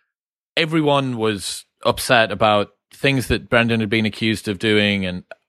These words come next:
what I was really interested in was trying to work out the synthesis of why Brendan is so disliked by a very, very passionate group of people online. The, uh, the Fighter and the Kid subreddit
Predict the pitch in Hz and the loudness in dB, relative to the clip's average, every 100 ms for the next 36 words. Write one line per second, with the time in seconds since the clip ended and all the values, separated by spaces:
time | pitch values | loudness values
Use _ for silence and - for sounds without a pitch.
0 | _ 156 165 185 165 156 139 127 120 117 | _ 0 2 4 4 2 2 2 0 -4
1 | - 110 98 - 131 147 143 123 113 110 | -2 -4 -2 -2 0 0 0 2 2 2
2 | 104 95 - _ _ _ _ 104 - - | 2 2 -4 _ _ _ _ -8 -4 0
3 | 127 123 113 101 98 87 101 110 107 107 | 0 -2 -4 -4 -4 -4 2 4 4 4
4 | 104 98 - _ _ _ _ - 110 104 | 2 -2 -8 _ _ _ _ 0 2 4
5 | 101 101 - 95 92 - - 113 104 101 | 2 0 -4 -6 -6 -4 0 2 2 2
6 | 92 92 _ _ - 98 - 98 90 - | -2 -8 _ _ -6 -4 0 0 0 -6
7 | - 95 95 90 110 104 95 101 95 - | -2 0 0 2 4 4 2 2 0 0
8 | 98 - 92 98 90 95 - 95 95 92 | -2 -2 -8 -4 -4 -4 -6 -4 -2 -2
9 | 90 87 92 95 _ - 95 85 - 131 | -2 -2 -4 -6 _ -8 -6 -6 -2 0
10 | 139 135 117 - 107 92 - _ - - | 2 2 0 0 -2 -2 -14 _ -10 0
11 | 120 107 101 85 - | 0 4 2 2 -8